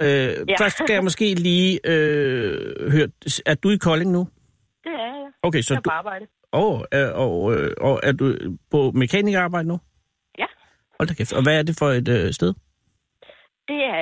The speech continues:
Speaker 2: et, øh, stort bilhus
Speaker 1: Mm.
Speaker 2: med fem autoriserede mærker.
Speaker 1: Hvad for noget?
Speaker 2: Vi har, øh, fem mærker, vi er autoriseret i.
Speaker 1: Okay, vi skal have dem alle sammen, fordi der skal
Speaker 2: Okay.
Speaker 1: reklameres her, fordi nu,
Speaker 2: Der skal
Speaker 1: øh,
Speaker 2: reklameres.
Speaker 1: jamen, ved du, at, at der skal også være noget for din, øh, mester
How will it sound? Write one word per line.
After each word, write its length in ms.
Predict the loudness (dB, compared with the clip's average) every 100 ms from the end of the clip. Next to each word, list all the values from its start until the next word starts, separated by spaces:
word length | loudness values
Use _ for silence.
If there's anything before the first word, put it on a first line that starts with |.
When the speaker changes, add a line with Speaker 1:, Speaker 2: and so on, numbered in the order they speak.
| -6
Speaker 2:
et, 100 | -6 -6
øh, 140 | -6
stort 220 | -8 -8
bilhus 380 | -6 -6 -8 -10 -14 -14 -8
Speaker 1:
Mm. 60 | -2
Speaker 2:
med 540 | 0 2 0 0 -2 -6 -4 -2
fem 120 | 0
autoriserede 460 | -2 -4 -4 -2 -2
mærker. 280 | -2 -2 -6 -16 _ _ _ _ _ _ _ _ _
Speaker 1:
Hvad 160 | 0 2
for 80 | 4
noget? 220 | 2 2 _ _ _ _ _ _ -8
Speaker 2:
Vi 80 | -4
har, 300 | -2 -2 -4
øh, 80 | -4 -6
fem 100 | -4
mærker, 420 | -2 -2 -6 -8
vi 60 |
er 40 | -8
autoriseret 500 | -8 -12 -10 -10 -10
i. 100 | -14 -2
Speaker 1:
Okay, 180 | 0 2
vi 60 | 0
skal 120 | 0
have 60 | 2
dem 100 | 0
alle 100 | 0
sammen, 300 | -4 -6 -4
fordi 180 | -2 0
der 220 | -2 -4
skal 180 | -4 -2
Speaker 2:
Okay. 100 | 0
Speaker 1:
reklameres 420 | 2 2 0 0
her, 180 | -2 -2
fordi 260 | -2 0 2
nu, 260 | 2 0 0
Speaker 2:
Der 180 | 0
skal 140 | 0 0
Speaker 1:
øh, 40 |
Speaker 2:
reklameres. 320 | 0 -2 0
Speaker 1:
jamen, 280 | 2 2 2
ved 60 | 2
du, 40 |
at, 180 | 0 0
at 200 | -2 -4 0
der 100 | -2
skal 140 | 0
også 100 | 0 2
være 60 |
noget 160 | 0 0
for 60 |
din, 260 | 0 0 2
øh, 160 | 2 2
mester 440 | 4 4 2 0